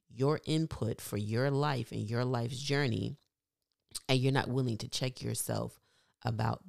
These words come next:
the, the, the shortcuts that you might be taking that aren't beneficial to anything or anyone with regards to whatever it is that you decided you wanted to produce. You know what I'm saying? It's,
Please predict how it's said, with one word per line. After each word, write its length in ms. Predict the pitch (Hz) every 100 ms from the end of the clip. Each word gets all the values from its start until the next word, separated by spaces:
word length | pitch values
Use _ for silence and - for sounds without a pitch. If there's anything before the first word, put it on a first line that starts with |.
| 156
the, 320 | 110 110 101 - -
the, 340 | 110 107 98 -
the 120 | -
shortcuts 600 | - - 131 - 117 -
that 220 | 117 -
you 60 | 117
might 180 | 113
be 80 | 113
taking 400 | 110 120 117 120
that 180 | 110 - -
aren't 300 | 139 127 113
beneficial 560 | 120 113 - 120 131
to 160 | 127 - -
anything 720 | 143 151 160 - 151 131 131 - - _ -
or 100 | 113
anyone 720 | - 127 123 127 127 117 117 135 - _ _ -
with 140 | -
regards 480 | 120 110 117 113 -
to 100 | 120
whatever 400 | 117 113 117 127
it 140 | 113
is 180 | 113 110
that 160 | 110 -
you 380 | 123 113 123 123
decided 720 | 110 - 107 104 117 117 147 _ _ _ _
you 180 | 117 127
wanted 280 | 117 110 104
to 100 | -
produce. 640 | - 98 - - - - _ _ _ _ -
You 120 | 135
know 100 | 143
what 100 | 139
I'm 100 | 139
saying? 380 | - 143 135 -
It's, 260 | - -